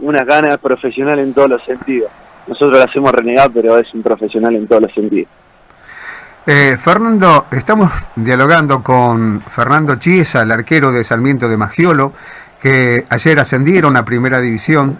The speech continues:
Speaker 2: digo para aquellos que se están enganchando recién con, con el programa de,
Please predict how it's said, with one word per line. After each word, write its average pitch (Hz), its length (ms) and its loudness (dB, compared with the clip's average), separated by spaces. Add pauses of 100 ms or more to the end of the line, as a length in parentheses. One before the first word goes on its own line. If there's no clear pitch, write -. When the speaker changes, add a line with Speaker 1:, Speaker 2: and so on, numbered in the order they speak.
Speaker 2:
digo 139 260 -2
para 120 180 -2
aquellos 123 300 -4
que 123 100 -6
se - 120 -8
están 120 200 -4
enganchando 117 500 -2
recién 120 540 -2 (360)
con, 117 320 0
con 127 180 0
el 123 100 2
programa 135 440 2
de, 110 840 -2